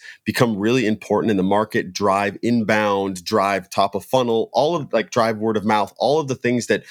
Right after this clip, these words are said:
for instance, you did with your incredible, um, One Thing event a couple weeks ago, and really, really polish how people are thinking about your business,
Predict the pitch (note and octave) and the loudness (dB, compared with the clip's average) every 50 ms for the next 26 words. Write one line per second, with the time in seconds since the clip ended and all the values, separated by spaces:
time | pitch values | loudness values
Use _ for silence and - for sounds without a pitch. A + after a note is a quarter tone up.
0 | - - - - - C3 G#2+ A2+ G#2 F#2 A2+ B2 A#2+ G2+ A#2 A2+ A2 G2+ G2+ G#2 | -20 -12 -4 0 2 2 2 0 -4 0 0 0 2 2 2 0 0 0 -4 -4
1 | - G#2+ G2+ F#2+ - G2 G2+ G2 - - G#2+ G#2+ G#2+ F2+ G2+ G2+ G2 G2 - E2 | -2 0 -2 0 0 -2 -2 0 2 2 2 2 0 0 0 0 0 0 2 2
2 | F#2+ F#2 F2+ F2+ F2+ F#2 F#2 G2 G2+ G#2+ A2 G#2 - G#2 G2 G#2 A#2 - - G2 | 2 2 2 2 0 0 2 2 2 2 0 -2 -2 -2 0 0 0 0 0 0
3 | A2 G#2+ A#2+ F3+ F#3 - - - _ - - A2 A2 A2 A#2+ - - C#3+ D#3 E3+ | 2 2 0 0 -4 -6 -12 -10 _ -2 -2 0 0 0 -2 -2 -2 0 0 0
4 | G#3 A3+ - _ - - - _ - _ _ _ _ _ _ _ _ - B2+ C3 | 0 -2 -6 _ -20 -20 -20 _ -20 _ _ _ _ _ _ _ _ 0 2 2
5 | B2 A2+ A2 A2 B2 C3 C#3+ D3 C#3+ B2+ A2+ A#2 B2 C3 B2+ B2+ G#2+ - - - | 2 -2 -2 -2 0 2 2 2 2 2 2 2 2 2 2 0 -2 -4 -10 -20
6 | - - - - A2+ A2+ A#2 A#2+ A#2 A2 - - - F#2 F#2 - - - - - | -20 -10 -2 0 0 0 2 0 0 -2 -2 -4 -4 -6 -8 -6 -4 -4 -2 0
7 | A2 G#2+ A2 A2+ A2 - - - A2 - - - F#2+ - - - A2 G#2+ - - | 0 0 0 0 -4 -6 -8 -8 -6 -4 -2 -4 -4 -4 -2 -2 -2 -2 -2 -2
8 | A2 G#2 F2+ G2+ F#2 F2+ - G#2 G#2 G2+ G2 F2+ - G2+ F#2+ G2 - E3 G3 C4 | -2 -2 0 2 0 0 0 0 0 0 0 0 0 -2 -2 0 2 0 0 0
9 | - - - | 0 -6 -10